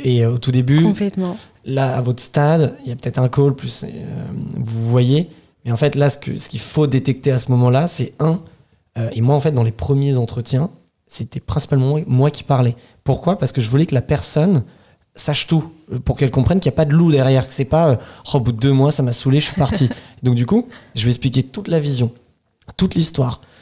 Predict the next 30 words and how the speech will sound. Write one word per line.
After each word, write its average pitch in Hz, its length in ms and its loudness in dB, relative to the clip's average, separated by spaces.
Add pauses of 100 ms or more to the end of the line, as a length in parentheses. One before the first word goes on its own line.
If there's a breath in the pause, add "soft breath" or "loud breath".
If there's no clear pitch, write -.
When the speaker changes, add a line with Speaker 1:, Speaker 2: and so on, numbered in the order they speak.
(240 soft breath)
Speaker 1:
euh, 107 100 -6
te 160 100 -4
présenter, 160 540 0
montrer 156 340 2
aussi 160 300 0
un 147 80 2
peu 143 100 -8
qui 135 180 -8
t'es, - 220 -4 (540 loud breath)
euh, 113 80 2
parce 123 200 -2
qu'au 131 220 2
début, 131 380 2
on, 120 80 4
on 120 280 -2
va 120 120 0
pas 127 80 -2
se 123 120 -2
le 123 40 4
cacher, 131 260 0
quand 123 120 -2
tu - 100 -6
rejoins 117 160 2
une 117 80 6
équipe 120 180 0
de 117 120 0
deux, 123 220 2
trois, 123 200 -2
quatre 131 160 -8
personnes, 139 400 2